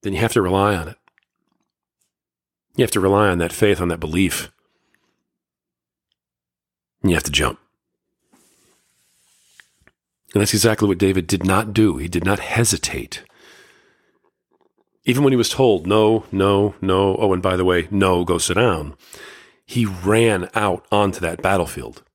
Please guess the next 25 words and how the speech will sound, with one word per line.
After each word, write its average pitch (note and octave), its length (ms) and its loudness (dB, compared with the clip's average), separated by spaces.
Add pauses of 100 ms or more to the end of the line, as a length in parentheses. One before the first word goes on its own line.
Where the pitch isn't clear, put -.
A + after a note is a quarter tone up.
(460)
He A#2 140 -6
seized C#3 420 0
the E2+ 80 -8
moment E2 320 -8 (1400)
and F2 200 -10
tore C#3+ 380 2
off G#2 200 0
into F2+ 120 -6
that E2 180 -10
conflict. F#2+ 640 -8 (1300)
He - 120 -2
put B2 140 0
his G#2 100 -2
belief F#2 640 -2 (420)
he G#2+ 80 -8
put G2+ 160 -4
his, F2 160 -6
his F#2 180 -6
self-worth, - 1080 0 (2000)
everything C3+ 440 -2
on F2 120 -4
his E2+ 80 -4
shoulders. G2+ 420 2
He A2+ 80 2
ran F#2+ 560 0